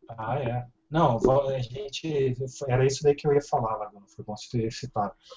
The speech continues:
Para os próximos episódios, vamos tentar convidar um pessoal aí, ver se mais gente quer participar com a gente,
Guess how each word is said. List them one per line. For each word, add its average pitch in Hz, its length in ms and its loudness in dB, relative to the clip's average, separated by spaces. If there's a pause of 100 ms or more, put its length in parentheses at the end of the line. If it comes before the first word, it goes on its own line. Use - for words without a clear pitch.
(240)
Para 131 120 2
os 131 100 4
próximos 160 480 4
episódios, 139 420 2
vamos 147 200 2
tentar 139 300 0
convidar 127 380 0
um 127 100 2
pessoal 120 480 0
aí, 120 220 2
ver 131 140 0
se 127 160 -4
mais 120 200 2
gente 117 280 -4
quer 117 120 -2
participar - 460 -4
com - 80 -8
a 107 60 -2
gente, 139 440 -4